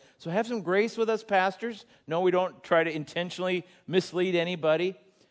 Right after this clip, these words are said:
but we do take it very serious. And so,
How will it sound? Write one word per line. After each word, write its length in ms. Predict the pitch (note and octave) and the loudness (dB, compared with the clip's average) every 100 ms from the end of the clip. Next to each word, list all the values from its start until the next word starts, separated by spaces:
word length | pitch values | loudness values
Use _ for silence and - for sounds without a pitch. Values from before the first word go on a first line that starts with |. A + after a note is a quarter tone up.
| _ _ - | _ _ -8
but 80 | |
we 140 | E3+ A3 | -2 0
do 120 | C#4+ | -2
take 220 | - D4+ | 0 -2
it 80 | B3+ | -2
very 240 | F3+ G#3 | 0 0
serious. 800 | E3+ - F#3 D#3 F#2 D2 - - _ _ _ _ _ | 0 -4 -4 -4 -6 -10 -18 -20 _ _ _ _ _
And 140 | - C#3 | -10 -4
so, 320 | E3 D3+ - | 0 0 -2